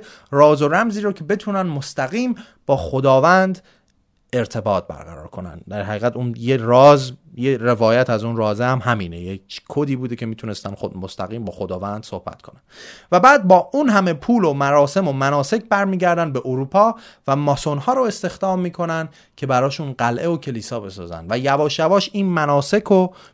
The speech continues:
به اونها هم یاد می‌دن. و خلاصه روایت‌های مختلف که هر کدومشون یه چیز می‌گن،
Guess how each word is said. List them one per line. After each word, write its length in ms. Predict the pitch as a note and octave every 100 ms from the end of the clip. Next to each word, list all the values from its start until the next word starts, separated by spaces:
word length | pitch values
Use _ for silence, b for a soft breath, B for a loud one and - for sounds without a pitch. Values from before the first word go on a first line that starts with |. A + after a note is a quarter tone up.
| -
به 80 | C#3
اونها 480 | B2+ B2+ A2+ D#3+
هم 420 | D#3+ D#3 D3 D3 C#3+ b b b -
یاد 380 | G2 A2 E2+
می‌دن. 300 | E2+ D#2+ D#2 - _ _ b b b b _ F#3
و 80 |
خلاصه 400 | G#3 G#3 G#3+ G#3
روایت‌های 540 | F3 D#3+ C#3+ C#3+ E3 E3
مختلف 440 | C#3 - D#3+ A#3+
که 100 | A#3+
هر 340 | - - D4+ D#4+
کدومشون 640 | - A#3 A3+ A3 A3+ G#3 G#3 -
یه 220 | F3 F3
چیز 320 | C#3+ A2 F#2
می‌گن، 400 | F#2+ F2 D#2 -